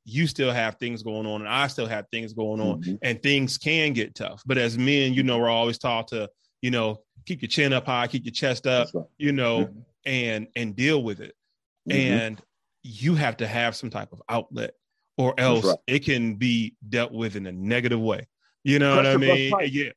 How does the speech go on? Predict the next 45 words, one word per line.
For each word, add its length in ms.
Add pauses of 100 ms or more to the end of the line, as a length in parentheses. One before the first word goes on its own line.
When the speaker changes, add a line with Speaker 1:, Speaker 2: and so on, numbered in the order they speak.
(120)
Speaker 2:
Pressure 220
Speaker 1:
Yes. 120
Speaker 2:
bust 180
Speaker 1:
Yes, 100
Speaker 2:
pipe. 100
Speaker 1:
sir. 320
Yes, 260
sir. 220
Speaker 2:
<laughs> 20
Yeah. 120
Speaker 1:
Yes, 160
sir. 260
Yes, 260
sir. 320
Speaker 2:
Mm-hmm. 240
Speaker 1:
And 100
it's 140
like, 220
you 80
know 220
what? 320 (1040)
Get 160
to 60
those 200
weights. 440 (100)
That's 300
the, 240 (100)
Speaker 2:
Right. 160
Speaker 1:
that's 220
the 200
outlet, 420
you 120
know, 160
'cause 140
there's 240
some 140
Speaker 2:
Mm-hmm. 40
Speaker 1:
days 280
where 80
you 80
just 260
don't 180
feel 160
like 240
it. 60